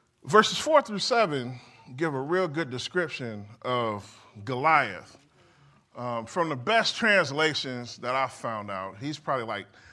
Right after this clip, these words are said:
nine feet tall, maybe five, six hundred pounds. You know, I mean, his coat was, like, a hundred pounds. Just, just his jacket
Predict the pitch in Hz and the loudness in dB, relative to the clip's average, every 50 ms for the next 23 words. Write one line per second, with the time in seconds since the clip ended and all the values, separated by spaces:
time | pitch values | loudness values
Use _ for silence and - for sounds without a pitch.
0 | - _ - 113 127 139 143 139 131 - - 135 135 127 - - 131 113 110 107 | -20 _ -8 -4 -2 0 0 0 0 -2 -4 -8 -8 -6 -8 -6 -4 -4 -2 -4
1 | 107 104 101 104 110 120 120 117 104 - - 135 135 135 135 131 123 123 - - | -4 -4 -6 -8 -8 -8 -8 -8 -10 -6 -2 0 2 2 2 0 -2 -6 -10 -14
2 | 156 131 - - 143 131 127 117 107 - 135 120 117 110 110 107 107 107 107 107 | -12 -12 -10 -6 -6 -6 -6 -8 -10 -8 -8 -6 -6 -6 -8 -8 -8 -10 -10 -12
3 | 110 107 107 - - _ _ _ _ _ _ _ _ _ _ _ - - 143 135 | -12 -14 -16 -18 -20 _ _ _ _ _ _ _ _ _ _ _ -12 -8 -6 -4
4 | 123 120 123 135 143 135 156 160 135 - - - 196 202 196 165 120 123 135 123 | -2 -2 -2 -2 -2 -2 -2 -4 -4 -4 -4 2 2 4 4 4 0 -4 -6 -6
5 | 117 95 - - 143 131 120 110 101 - 127 110 101 92 87 - - - - - | -4 -6 -4 -4 -4 -4 -6 -8 -8 -10 -8 -8 -8 -8 -10 -14 -14 -16 -16 -16
6 | - _ _ _ _ _ _ _ _ - - - _ _ _ _ _ _ - _ | -18 _ _ _ _ _ _ _ _ -20 -20 -20 _ _ _ _ _ _ -20 _
7 | _ _ - 156 202 208 185 - 135 117 104 165 220 214 - 165 139 110 101 95 | _ _ 0 2 4 4 4 2 -6 -6 0 2 2 2 2 -2 -4 -8 -8 0
8 | 131 170 190 175 - - 120 101 - | 6 6 6 6 6 2 -6 -8 -10